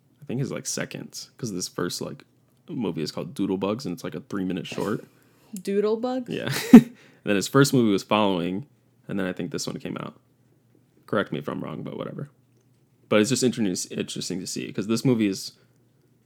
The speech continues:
Speaker 1: he's still obsessed with time, obviously. That's, like, Nolan's biggest thing. He loves messing with time and stuff. And it's always, like, a big theme in his movies.
Speaker 2: Mm-hmm.
Speaker 1: Um,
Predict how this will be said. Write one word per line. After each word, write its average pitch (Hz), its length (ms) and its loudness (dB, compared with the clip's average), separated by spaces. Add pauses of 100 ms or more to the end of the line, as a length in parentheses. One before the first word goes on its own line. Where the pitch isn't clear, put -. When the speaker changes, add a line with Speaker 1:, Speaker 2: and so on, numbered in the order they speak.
(180)
Speaker 1:
he's - 200 -2
still 127 280 8
obsessed 135 340 4
with 101 160 0
time, 92 380 2
obviously. 76 560 -4
That's, 92 240 -6
like, 85 160 -4
Nolan's 82 280 -4
biggest 73 300 -6
thing. - 320 -8 (960)
He - 220 -4
loves 92 320 -2
messing 90 260 -6
with 76 120 -6
time - 360 -6
and - 120 -10
stuff. - 340 -10 (480)
And - 80 -4
it's - 140 -2
always, 90 240 4
like, 98 100 -2
a 107 60 -2
big 90 240 -2
theme 92 480 -2 (180)
in - 120 -4
his 104 120 -4
movies. 131 420 -2
Speaker 2:
Mm-hmm. 175 300 -2 (580)
Speaker 1:
Um, - 360 -6